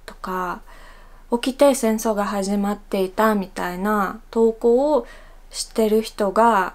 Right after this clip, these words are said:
たくさんいます。本当に衝撃ですね。なんか今、現在、歴史的なことが起きている。目の前に、こう、歴史的なことが起きているって考えると、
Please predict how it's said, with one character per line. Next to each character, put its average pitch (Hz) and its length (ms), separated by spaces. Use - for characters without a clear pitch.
た 196 120
く - 80
さ 196 160
ん 185 60
い 180 40
ま 180 180
す。 - 300
本 277 300
当 294 120
に 294 320
衝 233 220
撃 247 300
で 214 120
す - 160
ね。 165 260
な 208 120
ん 214 120
か 185 240
今、 233 600
現 220 340
在、 196 560
歴 214 300
史 262 180
的 262 340
な 254 160
こ 208 200
と 202 180
が 185 300
起 - 200
き - 20
て - 120
い 185 140
る。 175 180
目 214 160
の 262 120
前 285 260
に、 190 420
こ 185 160
う、 180 60
歴 208 180
史 294 160
的 302 220
な 302 100
こ 320 140
と 302 120
が 185 200
起 - 200
き - 40
て 196 140
い 180 60
る 180 80
っ - 40
て - 240
考 - 140
え 180 60
る 175 80
と、 175 320